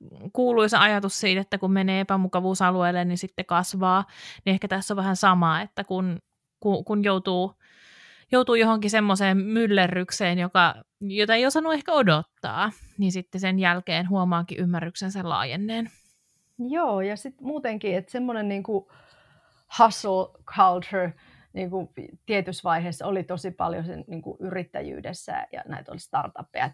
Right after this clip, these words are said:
Speaker 2: tehdä hirveästi, ja se, se niinku mentaliteetti oli tosi sellaista,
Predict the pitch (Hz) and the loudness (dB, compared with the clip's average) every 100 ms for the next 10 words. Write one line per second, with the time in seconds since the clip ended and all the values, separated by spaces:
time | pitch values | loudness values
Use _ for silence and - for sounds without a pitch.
0 | - 202 180 175 185 175 170 165 - 175 | -6 -6 -4 -6 -6 -4 -6 -8 -8 -4
1 | 165 165 - - 190 190 185 208 233 220 | -6 -8 -16 -8 -6 -6 -6 -4 -4 -2
2 | 175 170 170 170 165 190 180 214 202 196 | -2 -2 -6 -8 -6 -8 -6 -8 -6 -6
3 | 165 _ _ _ _ _ _ - 190 - | -6 _ _ _ _ _ _ -10 -8 -8